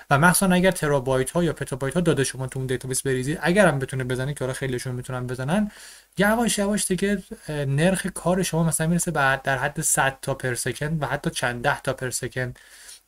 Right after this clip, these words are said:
تراکنش، چون چیزی تو حافظه دیگه جا نمیشه، حتی ایندکس های اون دیتابیس. خب پس این دیتابیس های پایگاه دیتا رابطه‌ای ما مشکل مقیاس پذیر داریم، هم از نظر سرعت هم از نظر حجم.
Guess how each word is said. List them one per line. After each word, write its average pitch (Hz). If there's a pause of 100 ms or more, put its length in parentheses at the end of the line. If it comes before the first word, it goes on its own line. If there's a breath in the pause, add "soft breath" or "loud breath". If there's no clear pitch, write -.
تراکنش، 117
چون 165
چیزی 170
تو 170
حافظه 127
دیگه 139
جا 135 (400 soft breath)
نمیشه، 131
حتی 123
ایندکس 123
های 147
اون 110
دیتابیس. - (1800)
خب 254
پس 233
این 254
دیتابیس 185
های 160
پایگاه 151
دیتا 147
رابطه‌ای 147
ما 214
مشکل 208 (140)
مقیاس 147
پذیر 143
داریم، 123
هم 180
از 160
نظر 156
سرعت 180
هم 196
از 190
نظر 208
حجم. 202